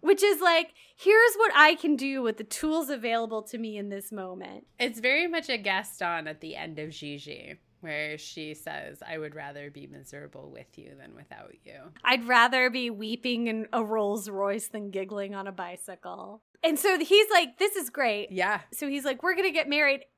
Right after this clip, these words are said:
Speaker 1: And then
Speaker 2: She fucking exits stage left. Chase
Speaker 1: escapes the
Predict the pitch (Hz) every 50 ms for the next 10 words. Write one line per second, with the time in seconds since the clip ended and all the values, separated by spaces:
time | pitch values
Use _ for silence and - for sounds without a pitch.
0 | _ - 269 285 311 - - 640 719 740 622 494 466 466 - _ 226 247 247 -
1 | - - 294 277 269 - 269 247 240 - 294 254 247 240 240 240 247 240 - _
2 | _ _ _ 196 196 208 220 214 202 240 240 240 240 - - - - 220 247 214
3 | 214 220 226 202 208 196 180 170 170 190 247 - - - - _ - - - -
4 | - - - - 302 - 240 240 254 339 320 - - - - 453 - 453 - -
5 | 508 554 587 554 - - - 480 508 523